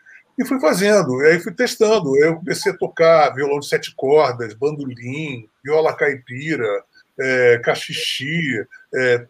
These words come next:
órgão, piano, piano elétrico, é, tamborim, escola de samba, é, misturava vários tipos de sanfona,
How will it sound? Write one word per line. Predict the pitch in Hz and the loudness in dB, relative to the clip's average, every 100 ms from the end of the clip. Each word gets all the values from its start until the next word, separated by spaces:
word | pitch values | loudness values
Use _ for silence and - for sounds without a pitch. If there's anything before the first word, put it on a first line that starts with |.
| 156 | 2
órgão, | 160 175 156 135 127 120 | 4 4 4 0 -6 -8
piano, | 156 135 160 160 127 | -10 -4 -2 -2 -4
piano | 151 151 | -8 -6
elétrico, | 135 131 147 156 - 123 - 117 107 _ _ - _ 135 | -4 0 2 2 0 -12 -16 -14 -14 _ _ -20 _ -4
é, | 135 131 123 123 | 0 2 2 2
tamborim, | 175 180 156 131 147 180 170 127 | 0 -2 -2 0 0 0 0 -2
escola | 117 - 160 165 | -4 0 0 0
de | |
samba, | 160 - 165 175 151 151 - _ _ 147 | -8 -4 -2 0 0 -2 -8 _ _ -4
é, | 151 156 | 0 0
misturava | 165 170 - 175 180 156 | -2 -8 -4 0 0 -2
vários | 156 190 208 185 | 0 2 2 -2
tipos | - - 190 190 160 | -12 -14 -14 -12 -12
de | 160 170 139 | -10 -10 -8
sanfona, | 190 165 - 156 180 196 185 135 113 | -8 -8 -8 -6 -4 -2 -2 -4 -6